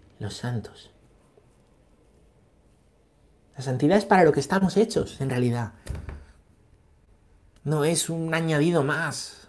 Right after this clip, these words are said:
para los que, para los avanzados. <laughs> No. Es vivir para aquello para lo que estás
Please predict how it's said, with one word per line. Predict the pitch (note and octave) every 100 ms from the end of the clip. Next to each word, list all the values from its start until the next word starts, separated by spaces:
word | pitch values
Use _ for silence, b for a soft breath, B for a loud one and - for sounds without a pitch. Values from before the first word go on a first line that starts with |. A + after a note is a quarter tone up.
| _
para | - B2
los | B2 B2
que, | - C3+ A#2+ A2+ A2 A2+ b b b b b b b b _ _ _ _ _ _ _ _ _ _ _ _ _ _ _ _ -
para | C3
los | C3+ C3+
avanzados. | B2 A#2 - A3 - - -
<laughs> | - - - - -
No. | F3+ F#3+ - - - B B B B B B -
Es | E3 E3+ - - -
vivir | B2 C3+ F3 D#3+ -
para | A#2+ A2+
aquello | A#2 D3 D3+ D3
para | A#2 A2+
lo | A2
que | A2
estás | - D#3 -